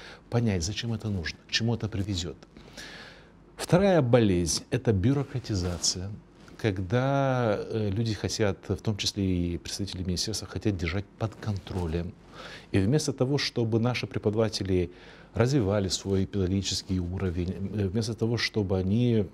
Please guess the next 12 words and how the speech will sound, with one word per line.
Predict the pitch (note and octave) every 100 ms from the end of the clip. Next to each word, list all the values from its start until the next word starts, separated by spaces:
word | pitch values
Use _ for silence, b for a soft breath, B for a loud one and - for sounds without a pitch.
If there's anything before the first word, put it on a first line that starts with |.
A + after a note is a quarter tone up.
| -
м, | G#2+ G2 F#2+
э, | F2+ E2+ E2 D#2+ D#2+ D2+ D2+ D#2+ D#2+ -
хотя | - -
бы | C3+
читали | F2+ G2 G#2 G#2+ G2
книжку, | - F2 A2 G2+ - F#2+ F2 F2
отдыхали | A#2+ G2+ D#2 - A2+ G#2
и | F2+
так | - F2
далее, | A2+ D3 B2+
они | - G2 C3+ E3+
сейчас, | - F2 - D3+